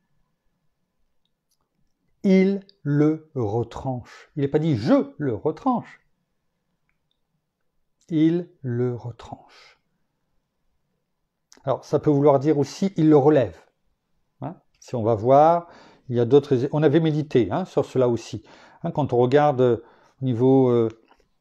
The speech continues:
du grec, et cetera, de l'hébreu, et, et qu'on regarde réellement, ça peut être aussi le relever. Mais il y a un temps où, justement, il,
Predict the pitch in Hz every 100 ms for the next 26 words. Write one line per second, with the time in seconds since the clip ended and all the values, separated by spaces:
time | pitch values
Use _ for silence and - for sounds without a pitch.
0 | _ _ _ - - 113 107 127 135 143
1 | - 113 123 147 147 165 165 135 135 151
2 | 170 160 143 139 - - _ _ - -
3 | 175 143 139 151 170 160 123 151 151 156
4 | 180 202 - 151 175 170 165 - 208 -
5 | _ _ _ _ 170 170 202 202 165 214
6 | 143 202 262 240 220 240 277 269 214 285
7 | 330 359 311 277 277 269 - _ _ _
8 | _ _ _ _ _ _ _ _ _ _
9 | _ _ _ _ _ _ _ _ _ _
10 | _ _ 190 - 196 208 165